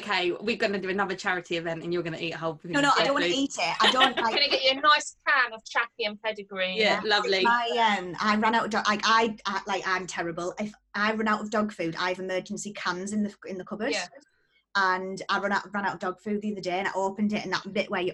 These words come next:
Speaker 2: op-, first open the tin and it just smells, like, salty and beefy and I was just like,
Speaker 3: No, it's the jelly round the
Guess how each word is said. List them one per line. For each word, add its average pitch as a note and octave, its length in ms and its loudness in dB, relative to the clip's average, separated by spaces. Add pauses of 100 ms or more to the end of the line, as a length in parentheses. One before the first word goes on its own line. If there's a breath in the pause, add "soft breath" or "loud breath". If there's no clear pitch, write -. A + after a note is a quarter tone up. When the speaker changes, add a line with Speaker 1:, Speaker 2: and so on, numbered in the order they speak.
Speaker 2:
op-, F3+ 320 -2
first G3+ 240 -4
open F#3+ 320 -8
the F#3 60 -6
tin G#3 300 -4
and E3 100 -2
it - 80 -10
just - 180 -10
smells, F3+ 300 -2
like, D3+ 220 -8
salty F3+ 540 -6
and D#3+ 120 -6
beefy E3+ 460 -4
and D#3 100 -8
I D3+ 40 -12
was D#3+ 120 -12
just E3 160 -14
like, D#3 100 -4
Speaker 3:
No, C4 220 -2
it's A#3 160 -4
the C#4 180 -14
jelly C#4 400 0
round A3+ 200 -2
the G#3 80 -6